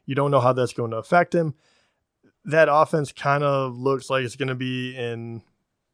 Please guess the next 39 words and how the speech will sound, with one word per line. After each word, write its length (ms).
in, 280
in 160
flux 600
because 300
you're 100
not 340
exactly 420
sure, 320
will 160
Haskins 480
eventually 380
take 200
over? 260
Will 120
he 100
not? 340
Uh, 340
who, 200
you 160
know, 260
who 180
is 120
gonna 180
be 180
the 220
top 260
wide 220
receivers? 480
There's 160
a 60
lot 400
of 60
question 340
marks 240
in 160
that 160
team 240
in 100
general. 400